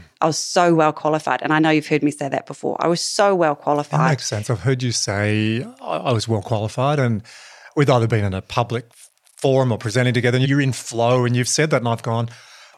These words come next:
Speaker 2: "What does that mean?" I'll come back to it. That, that now makes sense.
Speaker 1: Now, yeah.
Speaker 2: Yeah.
Speaker 1: So I had huge, um,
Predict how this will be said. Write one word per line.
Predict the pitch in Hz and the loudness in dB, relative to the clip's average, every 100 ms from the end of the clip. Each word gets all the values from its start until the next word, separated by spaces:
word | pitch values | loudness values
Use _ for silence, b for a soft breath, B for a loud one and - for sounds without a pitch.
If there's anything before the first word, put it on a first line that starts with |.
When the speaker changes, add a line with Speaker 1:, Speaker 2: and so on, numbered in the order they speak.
| - | -14
Speaker 2:
"What | 196 | -10
does | 196 | -4
that | 202 | -2
mean?" | 143 147 | 2 2
I'll | 113 | 2
come | - 127 | -2 -2
back | 117 147 | -2 -2
to | 113 | -2
it. | |
That, | 127 175 | -2 -2
that | 139 151 | -2 0
now | 127 117 | 0 0
makes | 110 104 - | 0 -4 -4
sense. | 123 123 180 | -8 -4 0
Speaker 1:
Now, | 175 165 - | 2 0 0
yeah. | 190 156 - | -4 -4 -4
Speaker 2:
Yeah. | 139 | -6
Speaker 1:
So | 131 170 160 156 - | -4 0 2 2 0
I | 165 | -2
had | 160 165 151 - - - _ | -2 -2 -4 -6 -16 -16 _
huge, | - - 226 208 185 156 - - B B - | -20 -8 0 2 2 -2 -10 -12 B B -2
um, | 156 147 143 | 0 2 0